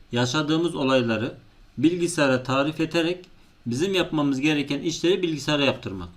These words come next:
Dolayısıyla hayatta olaylar gelişiyor. Sesler var, görünüm vardı, hareket vardı. Şimdiki konumuz olaylar. Bir şey olduğu zaman bir şeyler yaptır. Örneğin ben yolda yürüyorum.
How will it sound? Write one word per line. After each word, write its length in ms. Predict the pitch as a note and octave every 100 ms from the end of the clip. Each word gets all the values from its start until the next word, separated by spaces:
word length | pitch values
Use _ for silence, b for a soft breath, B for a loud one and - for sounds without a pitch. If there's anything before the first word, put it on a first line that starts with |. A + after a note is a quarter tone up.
| - - B B B B2
Dolayısıyla 840 | C3+ D3 C#3 G#3+ A3+ D#3+ D3+ - - - - - - B2
hayatta 640 | C3 F#3+ G3 - G3+ -
olaylar 440 | E3+ D3 D3 D3+
gelişiyor. 560 | C3+ B2+ G#2+ - G#2 G2 A2+ -
Sesler 520 | - C#3 C3 - C#3
var, 320 | B2+ A#2 A2+ -
görünüm 460 | A#2 A#2+ B2+ C3 B2+
vardı, 340 | A#2+ A2 A2
hareket 580 | G#2+ A2 A#2+ A#2+ C3+ -
vardı. 480 | A#2+ A2+ G#2 G#2 G#2 b b b b b b -
Şimdiki 500 | - G#3+ G#3 E3+ E3+
konumuz 400 | G3+ F3+ G#3 F#3+
olaylar. 420 | D#3 C3 G#2+ G2+ -
Bir 340 | A#2+ E3 G#3+
şey 280 | - - D3+
olduğu 460 | C3+ D#3 F3 F3+ G#3
zaman 400 | C#3+ B2 D#3 G#3+ - - - - b b b -
bir 200 | B2+ F3
şeyler 420 | G3 F#3+ F3 F3
yaptır. 440 | D3+ B2 - G#2+ - -
Örneğin 400 | D#3+ G3+ G3+ F#3
ben 160 | F3+ F3
yolda 260 | E3+ E3
yürüyorum. 560 | D#3+ C#3+ D#3 E3 A#2+ C3